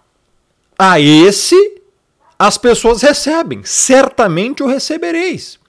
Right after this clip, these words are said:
Mesmo que isso não tenha base bíblica. O que que o Messias falou aqui? Que ele veio em nome do Pai dele. Quem é o Pai? O Criador. Quem é o Messias? Que veio?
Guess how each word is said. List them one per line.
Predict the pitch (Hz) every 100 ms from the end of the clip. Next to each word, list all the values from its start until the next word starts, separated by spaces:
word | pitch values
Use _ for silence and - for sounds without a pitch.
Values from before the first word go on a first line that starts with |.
| _ -
Mesmo | 156 170 190
que | 185
isso | 233 247
não | 233
tenha | 240 208
base | 226 226
bíblica. | 190 208 - - _ _ _ - - - -
O | - 269
que | - - - 427 233 113 95 _ _ _
que | -
o | 254
Messias | 226 196 214 220 -
falou | 196 180 160
aqui? | - 117
Que | - 202
ele | 220
veio | 165 247
em |
nome | 202 220
do | 254
Pai | - 180 226
dele. | 127 147 98 - -
Quem | 262 247
é |
o | 220
Pai? | - 175 202 -
O | 180
Criador. | 175 208 226 143 151 - _ _ _ _
Quem | 277 302 240
é |
o | 247
Messias? | 208 165 - 214 107 - - - _ _
Que | -
veio? | 170 180 185 95 -